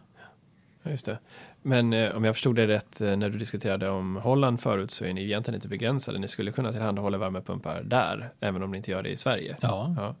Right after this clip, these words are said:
Speaker 2: Sen an-, tillhandahåller vi ju värmepumpar i Sverige. Värmepumpar eller geolösningar är ju en del i vår affär. Eh, geolösningar är ju, är ju alltså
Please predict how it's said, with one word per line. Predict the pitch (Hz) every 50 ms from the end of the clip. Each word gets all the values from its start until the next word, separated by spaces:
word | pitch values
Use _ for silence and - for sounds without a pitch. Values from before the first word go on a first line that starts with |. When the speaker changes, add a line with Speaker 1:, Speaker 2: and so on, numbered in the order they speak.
| - -
Speaker 2:
Sen | - - 123 127
an-, | 143 165 147 104
tillhandahåller | - 135 131 165 208 175 139 127 127 127
vi | 123 123
ju | 123 117 113
värmepumpar | 110 113 107 104 98 - 117 104 101 104 104 104
i | 104 104 107 107 104
Sverige. | - - 101 98 98 113 165 156 139 - - - - - -
Värmepumpar | - 127 127 123 117 110 104 - - 139 165 170 - - 156 147 139
eller | 135 135 127 123 123
geolösningar | 113 107 117 131 123 107 98 101 110 139 160 156 - - 147 127 120 110
är | 104
ju | 101 101 104 104
en | 107 113 147 202 208 180 131 107
del | 127 117 107 104 107 104 92 - - _ - - - - - - -
i | - 120
vår | 110 110 110 107 104
affär. | 104 104 - 104 110 113 120 117 98 95 -
Eh, | 147 127 117 113 107 101 101 101 104 110 110 117 117 113
geolösningar | 113 120 120 113 107 104 101 98 101 104 95 87 - - 117 120 135 151
är | 180
ju, | 196 202 175 151 143 - - - - - - - - -
är | - 127 117
ju | 113 113 113 113 113 101 98 - - - - - - 165
alltså | 139 117 - 127 123 110 110 104